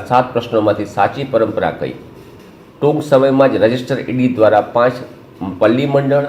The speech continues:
અને એક ટ્રસ્ટીને પોસ્ટ કરવાનો છું. જવાબ નહીં આપો તો અને દર વર્ષની જેમ કરશો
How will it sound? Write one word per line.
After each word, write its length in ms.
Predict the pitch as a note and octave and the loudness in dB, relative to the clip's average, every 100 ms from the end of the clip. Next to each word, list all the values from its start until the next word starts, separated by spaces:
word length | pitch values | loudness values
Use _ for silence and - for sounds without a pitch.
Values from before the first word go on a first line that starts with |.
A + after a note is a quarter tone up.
| - | -2
અને 160 | G2+ | -2
એક 200 | F2+ A2+ | -2 -2
ટ્રસ્ટીને 440 | A2+ A2 A#2+ A#2 A2+ G#2+ - | -2 -4 -2 0 0 -2 -4
પોસ્ટ 220 | A#2+ C3 - | -2 -2 0
કરવાનો 420 | G2 F#2 F2 F2 | 0 2 0 -2
છું. 220 | E2+ D#2+ C#2 - - - - - D#2+ | -4 -12 -14 -18 -20 -20 -20 -18 -4
જવાબ 320 | F#2 G#2 A#2+ | 4 6 6
નહીં 320 | A#2 A2 B2+ B2+ | 4 2 4 4
આપો 180 | A2 | 4
તો 200 | G#2 A2 A#2+ C#3+ C#3 - | 0 2 4 2 0 -2
અને 180 | G#2 A2+ | 2 2
દર 260 | A2 B2+ | 4 4
વર્ષની 320 | B2+ A#2+ A#2+ G#2+ | 4 0 0 2
જેમ 220 | A2 G#2+ | 2 2
કરશો 300 | G#2 - | 0 -2